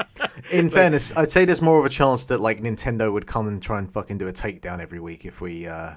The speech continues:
Speaker 1: if we tried to use that, so.
Speaker 2: That
Speaker 1: Tim
Speaker 2: one,
Speaker 1: Schafer,
Speaker 2: that's
Speaker 1: on the other hand, he's too
Speaker 2: Look,
Speaker 1: cool for
Speaker 2: th-,
Speaker 1: school.
Speaker 2: that's, that's maybe why Jack isn't here this week instead of being on assignment. He's actually been taken down by Big Nintendo.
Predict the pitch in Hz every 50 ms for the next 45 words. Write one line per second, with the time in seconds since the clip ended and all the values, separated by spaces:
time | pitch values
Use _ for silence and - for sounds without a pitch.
0 | - - - 101 - - 92 90 - 92 85 - - 90 90 87 85 - - 82
1 | 73 71 - - - 82 82 85 87 - _ _ _ _ _ _ _ _ _ _
2 | _ _ _ _ _ _ _ _ _ _ _ _ _ _ _ _ - 120 120 113
3 | 156 135 120 - 143 127 120 - 117 110 110 107 98 101 98 101 95 95 95 92
4 | 90 - - - _ _ _ - 101 95 - - - 104 98 92 - 95 - -
5 | 131 - - 90 82 82 - - - 127 113 - - 117 117 - - - - -
6 | 104 107 - - 98 98 98 90 90 82 82 90 90 85 92 90 85 - 85 73
7 | 76 73 - 90 95 95 87 85 - - 82 76 - 78 80 90 82 78 82 82
8 | 78 78 78 76 - - 87 82 80 78 73 - 82 82 82 - - 90 80 85
9 | 82 76 76 - 101 92 85 - 85 80 90 85 85 85 80 80 80 78 71 85
10 | 85 76 82 80 76 76 90 85 85 82 82 78 76